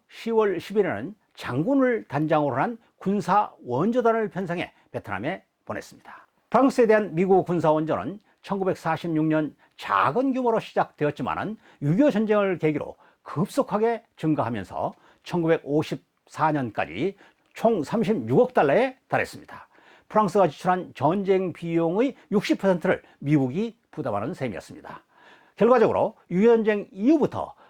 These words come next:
프랑스의 베트남 전쟁은 미국이 비용을 부담하는 미국 전쟁이었던 셈입니다. 결론적으로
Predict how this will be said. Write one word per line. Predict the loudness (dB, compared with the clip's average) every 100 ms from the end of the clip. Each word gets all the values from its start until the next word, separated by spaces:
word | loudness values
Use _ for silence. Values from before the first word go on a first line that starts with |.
| _
프랑스의 | 0 0 0 -2 -2 -2
베트남 | -4 -4 -2 -2
전쟁은 | -2 -2 0 0 -2 -4 _ _ -8
미국이 | 2 4 4 2 -6 _ _
비용을 | -6 2 4 6 4
부담하는 | 0 -4 -4 -8 -10 -14 -20
미국 | -8 -4 0 0 0
전쟁이었던 | -2 -4 -2 -6 -8 -8
셈입니다. | -8 -10 -14 -20 -20 _ _ _ 0
결론적으로 | 2 4 4 2 -2